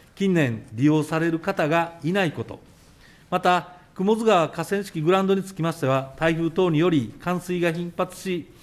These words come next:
利用者の衛生環境には好ましくない状況であることなどから、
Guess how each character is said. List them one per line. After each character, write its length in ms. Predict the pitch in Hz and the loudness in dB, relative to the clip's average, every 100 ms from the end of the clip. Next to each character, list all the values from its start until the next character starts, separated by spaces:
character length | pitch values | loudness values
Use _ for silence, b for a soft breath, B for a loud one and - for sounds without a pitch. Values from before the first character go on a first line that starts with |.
| B B B - | B B B -2
利 100 | 180 | 0
用 140 | 247 | 0
者 160 | 214 147 | 0 0
の 300 | 156 156 B B - | 0 -2 B B 0
衛 140 | 185 | 2
生 200 | 220 240 | 2 0
環 220 | 240 240 226 | 0 -2 0
境 180 | - | 0
に 120 | 147 196 | 2 2
は 260 | 160 110 - - | 2 0 -8 -6
好 100 | 190 | -2
ま 140 | 214 226 | 0 -2
し 120 | 220 | -4
く 140 | - | -4
な 100 | 143 | 0
い 120 | 131 135 | 0 -2
状 200 | 110 165 | 0 0
況 240 | 165 185 180 | 2 2 2
で 80 | |
あ 60 | 151 | 2
る 80 | 135 | 0
こ 100 | 180 | -4
と 120 | 170 | -2
な 120 | 143 | 0
ど 100 | 143 | 0
か 200 | 139 180 | -2 0
ら、 260 | 170 110 | 0 -2